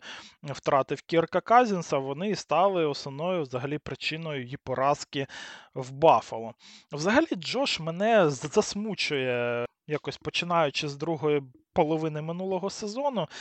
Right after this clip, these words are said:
Занадто в нього багато метушні і помилок. Він, е, ну, дуже погано також і впорується з тиском, і точність на дальніх пасах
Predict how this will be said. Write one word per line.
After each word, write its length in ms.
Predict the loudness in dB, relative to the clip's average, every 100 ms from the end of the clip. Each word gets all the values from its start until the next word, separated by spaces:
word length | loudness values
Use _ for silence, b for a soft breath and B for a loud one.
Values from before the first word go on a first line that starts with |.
| B B
Занадто 560 | -6 -4 0 0 0 -8
в 80 | -6
нього 640 | -4 -2 2 4 6 4
багато 720 | 2 2 6 6 4 0 0 -2
метушні 1080 | -6 -6 -6 -6 -6 -6 -4 -2 0 0
і 140 | -2 -4
помилок. 800 | -4 -2 -2 -2 2 4 2 -4 B B B
Він, 320 | 0 0 2
е, 180 | -2 -2
ну, 100 | -4
дуже 560 | -4 -4 2 4 6 4 0
погано 680 | 2 4 4 2 0 0 -2
також 360 | -6 -4 -4
і 20 | -4
впорується 680 | -6 0 2 4 0 -2
з 100 | -4
тиском, 600 | -2 -2 0 0 -2 -2 -4
і 40 |
точність 520 | -2 0 0 -4 -8
на 60 | 2
дальніх 380 | 6 6 4 -6
пасах 520 | -6 4 6 6